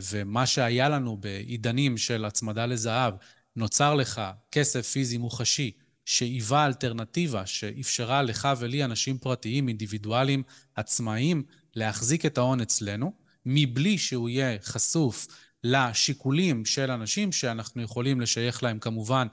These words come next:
טעויות גם, או שאנחנו יכולים לשייך להם מדיניות בשחיקת כוח הקנייה של הכסף על פני זמן, וכתוצאה אנשים היו בוחרים לברוח לזהב כשהם חוו את הריצות אל הבנקים, כשהם חוו את ההיפר-אינפלציה, כשהם חוו את הקשיים הכלכליים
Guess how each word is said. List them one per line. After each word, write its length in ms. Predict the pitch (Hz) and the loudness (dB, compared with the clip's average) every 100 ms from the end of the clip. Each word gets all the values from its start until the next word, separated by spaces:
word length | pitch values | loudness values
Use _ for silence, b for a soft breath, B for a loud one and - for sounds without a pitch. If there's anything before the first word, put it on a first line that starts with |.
| B B - | B B 0
טעויות 580 | 123 120 131 160 160 143 | 2 4 6 6 4 0
גם, 320 | 156 156 147 | 2 2 0
או 120 | 123 | -4
שאנחנו 380 | 120 127 120 123 | -4 -6 -4 -2
יכולים 320 | 113 120 127 | -2 0 2
לשייך 380 | 127 - 120 - | 0 0 0 0
להם 180 | 123 117 | -2 -2
מדיניות 580 | 110 117 120 135 139 B B B - | -4 -2 0 2 2 B B B -4
בשחיקת 580 | 120 123 - 123 143 135 | 2 4 2 2 0 2
כוח 280 | - 123 - | 2 0 -2
הקנייה 340 | - 117 117 | -8 -4 -2
של 180 | - 107 | -2 -2
הכסף 420 | - 117 107 104 | -2 0 0 -4
על 80 | 104 | -6
פני 200 | - 107 | -6 -6
זמן, 300 | 104 104 110 165 B B B - | -4 -2 -2 -4 B B B -4
וכתוצאה 640 | 120 131 123 131 - 170 | 0 0 0 0 2 2
אנשים 320 | 180 135 147 143 | 0 -2 -2 0
היו 140 | 139 | 0
בוחרים 560 | 127 - 127 156 147 107 b _ | -2 -4 -2 0 2 0 b _
לברוח 580 | 120 120 113 151 156 - | -4 -2 2 4 4 2
לזהב 460 | 127 110 113 117 107 101 | -2 -2 0 0 -2 -4
כשהם 240 | - 107 | -6 -6
חוו 320 | 101 113 117 | -6 -6 -2
את 100 | 143 | 0
הריצות 400 | 123 113 - 120 | 0 -2 -2 -2
אל 80 | 117 | -2
הבנקים, 420 | 107 113 120 - | -2 -4 -4 -6
כשהם 220 | 117 - 107 | -8 -8 -8
חוו 300 | - 107 131 | -8 0 0
את 120 | 139 127 B B B - | 2 0 B B B 2
ההיפר-אינפלציה, 840 | 139 143 123 117 - 123 - 120 | 4 4 2 -2 -4 -4 -4 -4
כשהם 280 | - 117 107 | -4 -4 -6
חוו 340 | - 107 139 | -6 0 2
את 120 | 151 127 | 2 2
הקשיים 540 | 110 - - 120 156 | 0 -2 -2 0 0
הכלכליים 600 | 147 120 - 113 123 139 | 0 -4 -4 -2 0 0